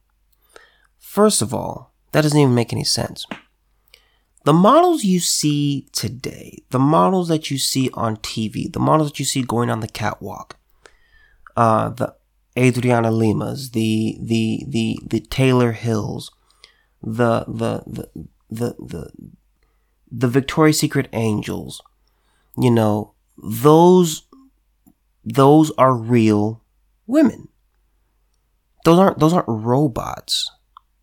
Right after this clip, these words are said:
Okay, they're not artificial intelligence. They're not sex dolls. Like, th-, like, those are real women.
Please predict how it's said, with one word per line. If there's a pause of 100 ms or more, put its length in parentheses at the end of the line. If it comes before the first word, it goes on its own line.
(1120)
Okay,
they're
not
artificial
intelligence.
They're
not (800)
sex
dolls.
Like,
th-, (140)
like,
those
are
real
women.